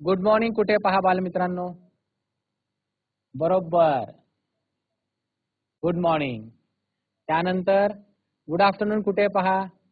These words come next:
त्या ठिकाणी गुड आफ्टरनून आहे. त्यानंतर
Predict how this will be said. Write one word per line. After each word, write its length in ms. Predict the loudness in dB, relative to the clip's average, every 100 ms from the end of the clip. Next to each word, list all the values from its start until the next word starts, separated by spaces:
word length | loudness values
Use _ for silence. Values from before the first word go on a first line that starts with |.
| _ _ _ _ _ _ _ _ _ _ _ _ _ _ _ _ _ _ _ _ _ _ _ _ _ -6
त्या 100 | -4
ठिकाणी 380 | -4 -6 -4 -4
गुड 160 | -2
आफ्टरनून 440 | -2 -2 -8 -8 -8
आहे. 260 | -8 -12 -16 _ _ _ _ _ _ _
त्यानंतर 640 | -4 -2 -2 0 2 2